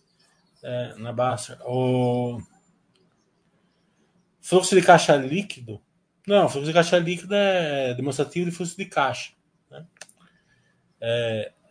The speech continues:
você tem que fazer o lucro líquido coerente com a, com a realidade. Você pega, por exemplo, o resultado dos Minas.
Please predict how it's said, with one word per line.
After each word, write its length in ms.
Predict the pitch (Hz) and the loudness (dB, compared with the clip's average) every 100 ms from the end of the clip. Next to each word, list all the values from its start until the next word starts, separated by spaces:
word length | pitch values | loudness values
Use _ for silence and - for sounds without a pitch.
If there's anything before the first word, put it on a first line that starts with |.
| _ _ _ | _ _ _
você 160 | 117 131 | -6 2
tem 140 | 156 | 4
que 40 | 165 | 8
fazer 200 | 170 170 | 8 8
o 80 | 165 | 6
lucro 440 | 180 233 - 214 | 4 2 2 4
líquido 840 | 156 147 175 202 - 165 123 110 - _ _ _ _ _ _ _ _ _ | 4 2 0 -2 -4 -6 -4 -8 -10 _ _ _ _ _ _ _ _ _
coerente 720 | 135 160 180 151 156 180 - | 4 4 4 2 2 0 -6
com 100 | 202 | -6
a, 100 | 214 | -4
com 380 | 202 226 220 208 | -2 -2 -2 -2
a 60 | 202 | -2
realidade. 680 | 208 214 220 202 190 131 - | -2 -4 2 4 4 0 -4
Você 160 | 123 | -4
pega, 240 | 139 156 156 | 2 4 4
por 120 | 151 | 2
exemplo, 280 | 139 131 135 | 0 0 -2
o 80 | 127 | -4
resultado 320 | 127 143 135 | 0 0 0
dos 160 | 131 | -2
Minas. 580 | 143 139 120 104 - - | -2 -2 -2 -6 -10 -20